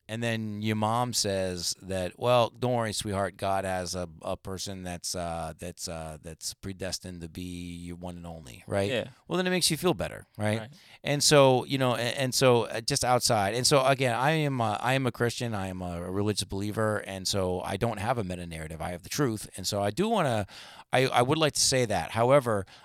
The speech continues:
Speaker 1: I am able to separate w-, my own personal, my, my own beliefs and my own convictions from the idea of a meta narrative. And
Speaker 2: Mm.
Speaker 1: so when you have a, a religious belief declines,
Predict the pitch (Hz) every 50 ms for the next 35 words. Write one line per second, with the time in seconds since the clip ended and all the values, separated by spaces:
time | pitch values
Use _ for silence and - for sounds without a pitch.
0 | - _ - 104 110 113 113 107 - - 120 135 143 147 135 131 127 120 117 113
1 | 98 95 - - - 127 117 - - 110 101 95 90 87 85 - _ _ _ _
2 | _ _ - 120 120 113 117 - 117 113 110 113 117 117 117 117 113 101 95 -
3 | - - - - - - - 123 123 113 - - 107 101 98 104 104 110 110 110
4 | 117 120 123 110 101 101 120 135 131 110 - - 101 95 95 101 113 117 104 110
5 | 98 92 123 147 - - 104 95 90 90 - - - - - - - - - -
6 | 139 131 123 123 117 110 107 107 98 98 131 135 123 110 101 92 87 92 95 98
7 | 98 98 95 92 92 87 85 80 76 76 - - - - - - _ _ - 113
8 | 117 117 104 - 131 120 117 113 113 110 123 120 117 117 113 113 117 127 143 156
9 | 156 135 120 117 113 110 104 104 104 101 95 110 - - 104 104 104 101 98 95
10 | 95 - - 92 92 90 104 107 110 123 151 160 156 - - - 92 90 82 78
11 | - - 82 - - 107 104 95 87 76 60 55 - - -